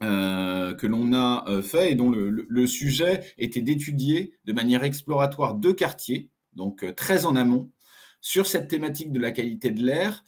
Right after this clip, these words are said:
et de regarder différents scénarios de morphologie, euh, urbaine, euh, de manière à, euh,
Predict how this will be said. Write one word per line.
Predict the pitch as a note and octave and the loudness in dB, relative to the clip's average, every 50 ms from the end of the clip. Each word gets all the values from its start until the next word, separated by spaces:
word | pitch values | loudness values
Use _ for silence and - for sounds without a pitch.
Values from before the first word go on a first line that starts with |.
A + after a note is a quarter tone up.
| _ _ - | _ _ 0
et | A#2+ | 4
de | B2 B2 | 4 4
regarder | B2 C#3 C#3+ D3 D3 C#3 C#3+ D3 D#3 D#3+ D3 | 4 4 2 0 0 0 -2 0 0 0 0
différents | B2+ B2+ C3+ - D3 C3+ B2+ B2+ | -2 -4 -6 -4 -4 -2 -2 -2
scénarios | B2+ - - D3+ D3+ D3+ D3 D3 D#3 D3+ C#3 | -2 -2 -4 -4 -2 -2 -2 0 0 0 0
de | A#2+ | 0
morphologie, | A2+ A2+ A#2 A#2 - - A#2+ B2 B2 B2 A#2+ B2+ B2+ C3 C3+ B2+ B2 G#2+ | -2 -2 -4 -6 -8 -4 -2 0 0 0 0 -4 -6 -4 -2 0 0 0
euh, | F#2 F2 E2+ E2+ E2 - | 0 -2 -6 -10 -10 -4
urbaine, | - B2 B2 A2+ G#2+ A#2+ C3+ D#3+ F#3+ F#3+ - - - - - _ _ - | 0 0 0 0 2 0 0 2 0 -2 -4 -8 -18 -20 -20 _ _ -6
euh, | G2 G2 | -4 -2
de | A2+ C3 | 0 2
manière | C#3 C#3+ C3+ B2+ B2+ C3+ D3 E3+ F#3+ G3 F#3+ - - - | 4 4 6 6 6 6 6 4 2 2 0 -2 -4 -2
à, | B2 - D#3+ E3 D3+ A2+ A2 | 0 2 2 4 4 2 2
euh, | G#2 G2+ G2 F#2 | 2 0 -2 -4